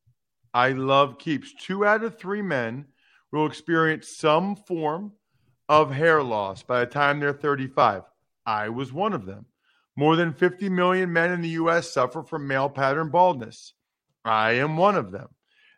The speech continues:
There are only two F D A approved medications that can prevent hair loss. Keeps offers both. I take both of them. I was taking both of them before Keeps even existed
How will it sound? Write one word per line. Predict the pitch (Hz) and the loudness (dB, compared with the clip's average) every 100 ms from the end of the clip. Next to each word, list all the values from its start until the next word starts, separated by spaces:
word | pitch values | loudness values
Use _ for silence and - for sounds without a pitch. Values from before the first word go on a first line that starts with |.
| - | 2
There | 143 | 6
are | 156 | 8
only | 165 170 170 | 6 2 -2
two | 156 - 196 214 - | -6 -6 -4 -2 0
F | 175 175 | 0 0
D | 180 180 | 0 2
A | 180 | 2
approved | 175 - 180 185 | 0 0 0 0
medications | 185 180 175 170 175 170 165 | -2 -2 -2 -2 -4 -8 -6
that | 160 160 | -4 -4
can | 170 | -6
prevent | 156 147 175 175 | -8 -2 -2 -2
hair | 160 185 190 | -2 -2 0
loss. | 135 110 - - _ _ _ _ | -2 -6 -12 -20 _ _ _ _
Keeps | - 123 123 143 | -8 -6 -4 0
offers | 131 139 160 | 0 0 -6
both. | 135 220 185 110 - _ _ - | -2 2 4 2 -6 _ _ -6
I | 110 110 135 | -2 0 -2
take | 135 196 240 170 | -4 -2 -2 -2
both | 131 107 - | -4 -4 -6
of | 95 | -16
them. | 101 107 _ _ _ - | -16 -18 _ _ _ -2
I | 123 120 | 2 2
was | 123 110 123 220 247 | 0 0 4 6 4
taking | - 139 113 127 | 0 -4 -2 -4
both | 110 120 117 | -2 -2 -4
of | 104 | -6
them | 117 127 139 _ - | -4 -6 -10 _ -8
before | 143 156 160 | -6 -4 -4
Keeps | - 127 123 - - | -4 -6 -6 -10 -10
even | 135 123 | -8 -6
existed | 151 135 165 240 - 113 127 | -8 -6 -6 -6 -4 -6 -6